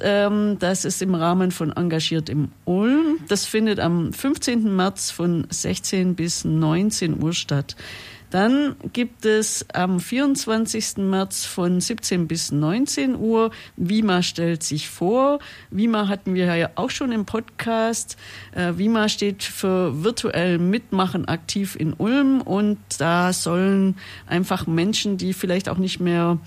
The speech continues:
ähm, Möglichkeiten haben, sich, ähm, ja, äh, physisch zu treffen und eben viel zu Hause sein müssen, die sollen auch sich online treffen können. Natürlich trifft man sich dann auch manchmal, äh, physisch, aber das ist auf jeden Fall die Möglichkeit, sich virtuell zu vernetzen.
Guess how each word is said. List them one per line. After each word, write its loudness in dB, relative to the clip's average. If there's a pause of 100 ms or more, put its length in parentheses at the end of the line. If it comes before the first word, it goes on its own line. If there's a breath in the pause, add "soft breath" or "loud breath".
(420 loud breath)
ähm, 2
Möglichkeiten 0
haben, 2
sich, -2
ähm, -2 (120)
ja, 2
äh, -2
physisch 0
zu -4
treffen 0 (280 loud breath)
und 0
eben -2
viel -4
zu -2
Hause 0
sein 0
müssen, 2 (300 loud breath)
die 0
sollen 2
auch 0
sich -4
online 2
treffen -2
können. -2
Natürlich 0
trifft -4
man -2
sich -2
dann 0
auch -2
manchmal, 0 (480 loud breath)
äh, 0
physisch, 0
aber 2
das -2
ist -6
auf -6
jeden 0
Fall -2
die 0
Möglichkeit, 0
sich -4
virtuell -2
zu -4
vernetzen. -2